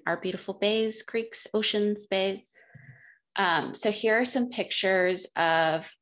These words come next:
Chollas Creek, actually. Most of these are from Chollas Creek. You see a lot of those pollutants that I talked about, but there are also a lot of unseen pollutants, a lot of chemicals, a lot of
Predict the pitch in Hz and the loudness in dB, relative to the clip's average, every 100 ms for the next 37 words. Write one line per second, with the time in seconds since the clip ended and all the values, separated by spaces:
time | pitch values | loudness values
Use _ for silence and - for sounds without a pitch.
0 | _ - 226 226 262 269 - - 214 - | _ -6 0 2 2 -2 -8 0 2 2
1 | - - - - 135 139 147 - 175 180 | -4 -6 -4 -4 -2 -2 -2 -4 -6 -6
2 | - - - - - - - - - 156 | -8 -8 -10 -10 -8 -6 -6 -8 -6 -6
3 | - _ _ _ - 196 220 220 196 185 | -6 _ _ _ -6 -2 2 4 4 4
4 | 180 170 165 - 175 - 180 - 151 156 | 2 2 0 -2 -6 -4 -2 0 0 0
5 | 147 - - 165 - - 190 190 185 - | -4 -4 -2 0 0 0 2 4 4 2
6 | 190 196 233 214 190 175 - 160 165 - | 0 0 -2 0 0 -2 -4 -4 -4 -4
7 | 180 180 - 175 170 180 165 160 165 - | -4 -6 -6 -6 -4 -6 -6 -4 -6 -6
8 | 170 147 - 165 165 156 156 151 | -4 -4 -4 -2 -2 -4 -8 -10